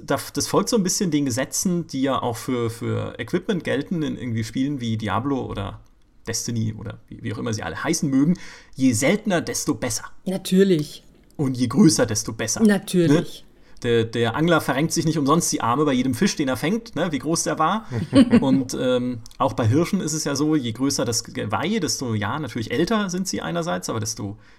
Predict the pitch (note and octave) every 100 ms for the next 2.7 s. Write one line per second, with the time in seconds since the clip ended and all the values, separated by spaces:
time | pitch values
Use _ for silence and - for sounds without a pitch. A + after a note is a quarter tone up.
0 | - - B2+ C3+ - C3+ C3 A#2+ A#2+ -
1 | A2 A#2 G#2+ G#2 - - A2 - G#2+ B2+
2 | G#3+ A#3 G#3 G#3 G#3 A#3